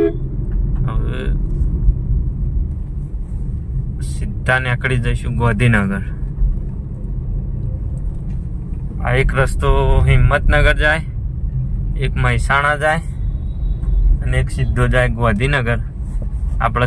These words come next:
સીધા જઈશું ગાંધીનગર. મિત્રો, વીસ મિનિટમાં આપણે હવે ગાંધીનગર પહોંચી જઈશું અને ગાંધીનગર પહોંચવાની વીસ મિનિટ વાર છે, પણ હવે વરસાદ ચાલુ થઈ ગયો છે. જુઓ તમે, આ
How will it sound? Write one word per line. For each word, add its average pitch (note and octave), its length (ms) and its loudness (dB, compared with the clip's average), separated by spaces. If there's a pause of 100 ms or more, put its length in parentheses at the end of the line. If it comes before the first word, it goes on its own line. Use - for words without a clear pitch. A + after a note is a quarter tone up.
સીધા A#2 340 2
જઈશું A2+ 360 -2
ગાંધીનગર. A2+ 560 0 (2250)
મિત્રો, - 280 4 (120)
વીસ D#3 220 4
મિનિટમાં - 420 4
આપણે E3 200 2
હવે E3 220 2
ગાંધીનગર C#3+ 520 0 (100)
પહોંચી D3 340 2
જઈશું D3 320 2
અને D3+ 120 0 (100)
ગાંધીનગર C#3+ 680 2
પહોંચવાની D3 540 2
વીસ C#3+ 180 2
મિનિટ D3 320 4
વાર C#3 240 4
છે, E3 60 0 (100)
પણ D3 160 2
હવે C#3+ 240 0
વરસાદ C3+ 460 2
ચાલુ B2+ 280 4
થઈ B2+ 160 0
ગયો A#2 220 0
છે. A#2+ 80 0 (400)
જુઓ C3 260 4
તમે, A#2+ 200 2 (2250)
આ A#2+ 60 2